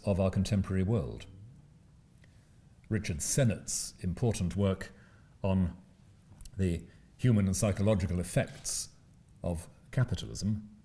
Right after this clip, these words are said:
has posed the question, what kind of human being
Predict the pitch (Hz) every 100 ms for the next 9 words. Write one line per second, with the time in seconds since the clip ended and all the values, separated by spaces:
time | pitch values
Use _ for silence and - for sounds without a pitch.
0 | - - - - - 101 - - 110 104
1 | 90 - - 104 90 - 87 87 117 -
2 | - 104 95 92 - 104 92 85 78 -
3 | 73 67 76 -